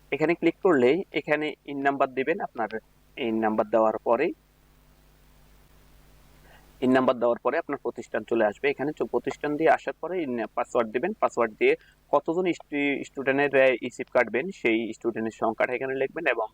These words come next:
আহ, প্রতিষ্ঠানের, আহ, প্রধান শিক্ষকের মোবাইল নাম্বারটি এখানে তুলে দেবেন। তাহলে সাবমিট করার পরে নেক্সট বাটন আসবে যে সরাসরি সোনালী ব্যাংকের গেটওয়েতে নিয়ে চলে যাবে। সেখানে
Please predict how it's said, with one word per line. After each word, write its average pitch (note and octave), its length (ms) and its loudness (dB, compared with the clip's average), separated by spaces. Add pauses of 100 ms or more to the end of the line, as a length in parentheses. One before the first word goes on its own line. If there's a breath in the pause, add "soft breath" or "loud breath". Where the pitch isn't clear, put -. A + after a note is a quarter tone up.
(360 soft breath)
আহ, A#2 100 -6
প্রতিষ্ঠানের, C#3+ 760 0
আহ, B2 120 6
প্রধান A2+ 300 -2
শিক্ষকের B2 540 -6
মোবাইল A2 300 -2
নাম্বারটি G#2 340 -8
এখানে G#2+ 240 -10
তুলে G2 180 -8
দেবেন। G2+ 220 -12 (340)
তাহলে B2+ 160 0
সাবমিট A2 420 -2
করার C#3 300 2
পরে B2+ 260 0
নেক্সট B2+ 420 -4
বাটন A2+ 300 0
আসবে A2+ 380 0
যে A#2 320 0 (240)
সরাসরি A2+ 460 -4
সোনালী A2 320 -4
ব্যাংকের G#2+ 340 -6
গেটওয়েতে A2+ 420 2
নিয়ে B2+ 180 -2
চলে C3 200 0
যাবে। C3+ 240 4 (340 loud breath)
সেখানে A#2 280 -2